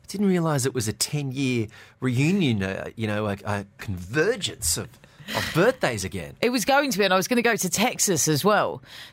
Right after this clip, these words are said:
Speaker 2: to visit the American's, uh, sister and in-laws and
Speaker 1: Oh,
Speaker 2: whatnot.
Speaker 1: 'cause you
Speaker 2: And I
Speaker 1: have
Speaker 2: was
Speaker 1: a
Speaker 2: gonna
Speaker 1: ver-, you have a very good friend out here who's American.
Speaker 2: Yes, exactly. And I was gonna get myself some cowboy boots.
Speaker 1: Oh.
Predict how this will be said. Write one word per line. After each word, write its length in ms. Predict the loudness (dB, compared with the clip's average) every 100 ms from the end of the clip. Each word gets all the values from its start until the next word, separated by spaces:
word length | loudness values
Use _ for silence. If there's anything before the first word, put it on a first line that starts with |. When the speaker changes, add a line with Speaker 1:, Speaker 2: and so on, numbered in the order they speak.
| 0
Speaker 2:
to 340 | 4 6 4
visit 300 | 2 0 2
the 60 | 2
American's, 800 | 4 4 2 0 0 2 2 4
uh, 240 | 4 4
sister 480 | 4 4 2 2 2
and 100 | 4
in-laws 500 | 4 6 4 2 0
and 240 | 0 0
Speaker 1:
Oh, 160 | 2 2
Speaker 2:
whatnot. 200 | 4 4
Speaker 1:
'cause 20 |
you 40 |
Speaker 2:
And 80 | 2
I 20 |
Speaker 1:
have 40 | 2
Speaker 2:
was 80 | 2
Speaker 1:
a 20 |
Speaker 2:
gonna 180 | 2 2
Speaker 1:
ver-, 60 |
you 100 | 0
have 80 | 0
a 40 |
very 220 | 2 0 0
good 140 | -2
friend 280 | -2 0 0
out 160 | -2 -2
here 240 | -4 -4
who's 160 | -4 -4
American. 280 | -4 2 2
Speaker 2:
Yes, 240 | 2 0
exactly. 680 | -2 0 0 0 -2 0 2
And 100 | 2
I 60 |
was 140 | 2 2
gonna 180 | 0
get 160 | 2 0
myself 340 | 2 2 2
some 140 | 0 -4
cowboy 580 | -2 2 2 4 4 4
boots. 380 | 2 0 0 0
Speaker 1:
Oh. 580 | 2 -2 -6 -12 -16